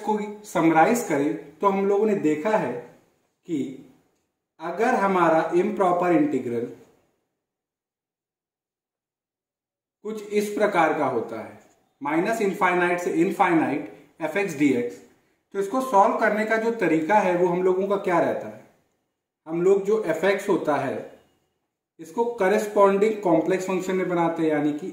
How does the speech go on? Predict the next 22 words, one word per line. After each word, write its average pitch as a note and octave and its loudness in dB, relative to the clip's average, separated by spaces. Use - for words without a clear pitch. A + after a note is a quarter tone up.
एफ A#2+ -8
जेड। A2 -8
एफ F#3 -6
जेड C#4 4
में C4+ 2
बनाने A3 4
के A#3+ 0
बाद F3 4
हम G#3 0
लोग A#3+ 2
जो A3+ 2
हमारा G3 6
एफ F3 0
जेड A3 4
है G3 2
इसको B3 -4
तीन A#3+ 4
कंडीशन F#3 0
से G#3+ -4
गुजरना D#3+ 2
पड़ता A2+ -8
है। - -20